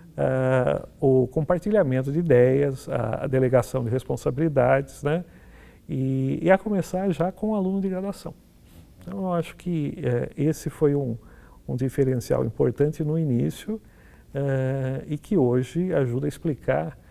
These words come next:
grande parte do, do sucesso do grupo. Então, a, a, as pessoas que trabalham com logística agroindustrial no grupo, eh,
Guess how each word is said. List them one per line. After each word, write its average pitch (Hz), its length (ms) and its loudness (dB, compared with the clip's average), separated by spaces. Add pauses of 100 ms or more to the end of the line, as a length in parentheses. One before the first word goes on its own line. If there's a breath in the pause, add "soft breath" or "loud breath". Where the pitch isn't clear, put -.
(220 soft breath)
grande 135 360 0
parte 143 360 -2
do, 147 380 -4 (100)
do 135 140 -6
sucesso 151 540 -8
do 170 120 -6
grupo. 135 380 -4 (680 loud breath)
Então, 139 240 -6
a, 127 300 -2
a, 123 400 -6
as 123 120 -6
pessoas 175 800 -2
que - 100 -8
trabalham 123 520 0
com 135 160 -6
logística 127 500 -2
agroindustrial 127 680 -2
no 151 140 -2
grupo, 139 600 0 (560 loud breath)
eh, 131 400 -4